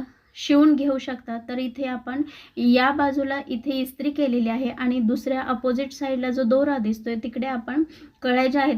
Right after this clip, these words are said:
तर त्या शिवून घेतलेल्या आहेत. दोन्हीही पद्धतींचा वापर तुम्ही करू शकतात कळ्या पाडण्यासाठी. तर त्या सेम व्यवस्थित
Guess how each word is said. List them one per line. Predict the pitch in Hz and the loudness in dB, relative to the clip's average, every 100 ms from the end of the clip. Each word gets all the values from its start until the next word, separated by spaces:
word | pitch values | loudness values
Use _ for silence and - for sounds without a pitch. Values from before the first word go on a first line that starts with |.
| 220 | -2
तर | 269 | -6
त्या | 269 302 | -4 -6
शिवून | - 269 285 | -4 2 4
घेतलेल्या | 294 269 220 233 233 | 4 4 0 -4 -2
आहेत. | 247 | 0
दोन्हीही | 214 247 254 285 302 311 | 2 2 4 4 4 2
पद्धतींचा | 285 226 240 240 247 254 | -2 -4 -4 -4 -8 -6
वापर | 262 240 233 254 277 | -4 -4 -4 -8 -6
तुम्ही | 285 269 | -4 -4
करू | - 240 247 | -4 -4 -2
शकतात | 285 - 226 269 - - - - | -4 -6 -8 -10 -12 -20 -20 -4
कळ्या | 277 269 277 | 4 6 6
पाडण्यासाठी. | 285 294 233 240 240 262 240 240 | 2 -2 -2 -4 -6 -8 -10 -10
तर | 254 285 | -10 -6
त्या | 277 320 - - _ | -4 -4 -8 -20 _
सेम | - 285 294 285 | 4 6 6 4
व्यवस्थित | 247 254 254 262 294 | 2 2 2 -2 -6